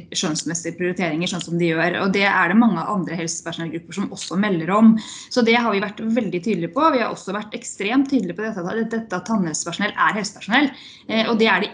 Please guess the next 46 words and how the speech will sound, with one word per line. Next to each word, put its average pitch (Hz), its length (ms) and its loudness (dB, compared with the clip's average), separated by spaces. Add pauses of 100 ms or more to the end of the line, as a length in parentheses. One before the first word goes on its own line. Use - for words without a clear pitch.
ikke 190 220 -8
noe 262 100 -2
tvil 190 240 -4
om 220 80 -6
at 220 140 -10
F 214 100 -10
O 208 80 -4
I 196 80 0
mener, 208 320 0
eller 220 240 0
myndighetene 180 400 -2
mener, 208 400 0
og 226 80 0
de 208 160 0
har 202 160 -4
understreket 208 720 2
det - 160 0
overfor 175 400 -6
kommunene 170 320 0
ved 196 160 -4
flere 156 320 -2
anledninger. 185 720 0 (500)
Så, 233 320 2
så, 233 400 2
så 240 80 0
det 233 140 4
er 247 80 2
liksom, 226 200 6 (220)
de 226 160 8 (160)
tingene 202 460 0
der, 220 160 2
tenker 233 300 4
jeg, 202 240 -4
de 226 80 -2 (100)
er 160 160 0
på - 160 -10
plass, 269 300 -4 (100)
og 190 80 -10
så 247 80 -4
er, 165 320 0
og 196 80 -8
så 226 80 -2
er 156 160 -2
det 175 80 -6
systemet 170 640 -6
som, 196 140 -2